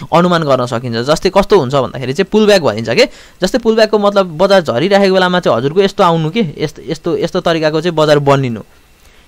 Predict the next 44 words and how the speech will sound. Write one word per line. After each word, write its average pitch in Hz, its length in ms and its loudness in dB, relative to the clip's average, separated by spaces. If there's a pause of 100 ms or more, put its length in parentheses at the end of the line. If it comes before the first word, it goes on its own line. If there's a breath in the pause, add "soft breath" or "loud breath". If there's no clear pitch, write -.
(120)
यस्तो - 160 -4
तरिकाको 170 420 -2
चाहिँ 165 180 -6
बजार 151 260 2
बनिनु 160 520 -2
चाहिँ 156 200 -4
हाम्रो 120 200 -6
के 208 100 -4
हुन्छ 156 200 -2
भन्दाखेरि 127 340 -6
एउटा 151 140 0
पुलब्याक 180 500 2
भनिन्छ 123 420 -4
हामीले 110 300 -4
चाहिँ। 117 140 -8
जस्तै 123 220 -2
बजार 139 360 4
चाहिँ 180 180 0 (240 loud breath)
झरिरहेकोलाई 165 560 2
चाहिँ 170 160 -4
तान्न 170 240 2
खोजिरहेको 147 580 0
छ 156 100 -2
भनेर 123 380 -2
चाहिँ 214 220 0 (240 loud breath)
हेर्नुपर्ने 135 460 0
हुन्छ। 107 140 -10
जस्तै 147 280 -2
के 240 160 -2
भएको 147 240 4
थियो 196 140 2
भन्दाखेरि 135 440 -2 (320 loud breath)
पहिले 240 180 4
पनि 247 180 2
यसरी 220 220 4
बजार 196 240 4
झरिराख्नु 175 640 0
होइन, - 260 -6
बजार 170 340 2
यसरी 185 260 2
झरिराख्नु 170 640 2
र 208 60 2
यहाँबाट 170 340 2
चाहिँ 165 260 2